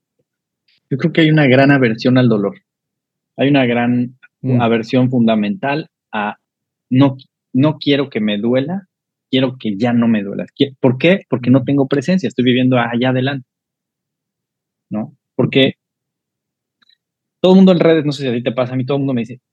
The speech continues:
Speaker 1: "Dame las soluciones, quiero soluciones". Puta, pues,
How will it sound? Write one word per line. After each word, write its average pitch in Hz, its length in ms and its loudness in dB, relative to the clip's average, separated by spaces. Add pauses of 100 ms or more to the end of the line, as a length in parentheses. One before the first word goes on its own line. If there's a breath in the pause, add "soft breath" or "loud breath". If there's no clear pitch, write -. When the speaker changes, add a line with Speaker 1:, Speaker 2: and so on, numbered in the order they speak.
(200)
Speaker 1:
"Dame 185 280 4
las 151 160 0
soluciones, 127 640 2
quiero 180 220 2
soluciones". 127 640 -4 (480)
Puta, - 320 -10
pues, 127 200 -16